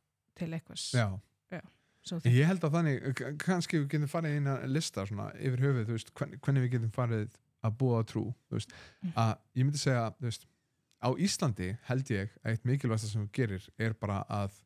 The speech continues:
Speaker 2: vera í kringum fjölskylduna og vini
Speaker 1: Mhm.
Speaker 2: og þegar þú hefur svið í þínu lífi sem enginn annar er með.
Speaker 1: Einmitt.
Speaker 2: Það er fólk að horfa upp til þín og ho-, horfa á þitt líf sem enginn annar hefur tækifæri til þess að tala við eða segja frá Jesú.
Speaker 1: Einmitt.
Speaker 2: Þú veist, þannig að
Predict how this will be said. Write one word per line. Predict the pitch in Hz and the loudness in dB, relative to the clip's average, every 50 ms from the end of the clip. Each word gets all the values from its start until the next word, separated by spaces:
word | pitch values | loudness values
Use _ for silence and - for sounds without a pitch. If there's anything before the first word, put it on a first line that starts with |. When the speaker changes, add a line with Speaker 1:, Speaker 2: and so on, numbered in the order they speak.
| _ _ _ _ _ _ _ _ - | _ _ _ _ _ _ _ _ 0
Speaker 2:
vera | 113 123 139 | 0 2 2
í | 131 | 2
kringum | - 139 143 139 - 117 | 2 0 0 0 0 -4
fjölskylduna | - - 127 131 139 - - 104 104 98 98 95 95 98 98 - | -2 0 0 -2 0 -2 -4 -4 -2 -2 -2 -2 -2 -4 -4 -4
og | - 104 | -4 -2
vini | 107 110 123 113 95 92 - - - _ - | 0 0 0 0 -2 -4 -6 -8 -10 _ -8
Speaker 1:
Mhm. | 196 185 185 180 175 170 170 - - | -8 -6 -6 -6 -8 -10 -12 -10 -4
Speaker 2:
og | - 120 | -2 2
þegar | 123 131 120 110 | 4 4 4 4
þú | - - 147 151 156 | 2 0 2 2 4
hefur | 143 147 135 131 120 - - - _ _ | 4 4 2 0 -2 -6 -10 -18 _ _
svið | - - - - - 127 123 110 95 104 - - - - | -8 -6 -6 -4 0 0 2 2 0 -2 -4 -6 -6 -6
í | 107 | -2
þínu | 107 123 120 113 110 | 0 2 2 2 2
lífi | 104 95 95 98 104 - | 2 0 0 -2 -4 -6
sem | - - 120 | -4 -2 0
enginn | 110 113 110 - 107 101 | 0 0 0 0 0 0
annar | 101 101 98 92 | 2 2 0 0
er | 90 | -2
með. | 87 78 - - - _ _ | -2 -4 -6 -10 -12 _ _
Speaker 1:
Einmitt. | 190 175 170 170 - | -8 -8 -8 -8 -12
Speaker 2:
Það | - - 113 | 0 0 2
er | 101 | 2
fólk | - - 131 123 - - - | 4 2 0 0 -2 -6 -2
að | - 110 | -2 2
horfa | - - 135 135 131 127 | 2 4 2 4 2 0
upp | 135 - | 0 0
til | - 113 | -2 -2
þín | - 120 117 123 127 123 - | 0 2 4 4 4 2 0
og | - 101 98 | -2 -2 -2
ho-, | - - - | -2 -4 2
horfa | - 151 165 156 135 117 | 2 2 2 4 2 2
á | 117 117 | 2 2
þitt | - 113 101 - | 2 0 0 0
líf | - 98 101 98 98 - _ - - _ _ | -2 -2 -2 -2 -4 -6 _ -20 -20 _ _
sem | - 117 | 0 2
enginn | 120 127 139 - 139 120 | 4 4 6 4 4 4
annar | 123 123 120 113 107 104 - - | 4 4 2 2 0 -2 -2 0
hefur | 117 120 117 113 | 0 2 2 0
tækifæri | - - 123 117 - 104 107 110 104 104 | 0 0 0 0 0 0 0 0 0 0
til | - 107 | -2 -2
þess | 113 107 | -2 -4
að | |
tala | - - - 104 104 104 101 | -6 -4 -2 -2 -2 0 0
við | 107 104 101 107 107 101 98 | 0 0 0 0 0 0 -2
eða | - 101 98 98 | -2 -2 -2 -2
segja | - - 101 101 101 | -2 -2 0 0 0
frá | 98 107 107 | -2 -2 0
Jesú. | 107 113 104 - 101 101 101 - - - - - | 0 0 0 -2 -4 -8 -8 -10 -14 -20 -12 -10
Speaker 1:
Einmitt. | 196 185 180 185 | -8 -8 -2 0
Speaker 2:
Þú | |
veist, | 113 107 - | 0 0 2
þannig | 120 113 117 | 2 2 4
að | 110 110 104 | 2 2 0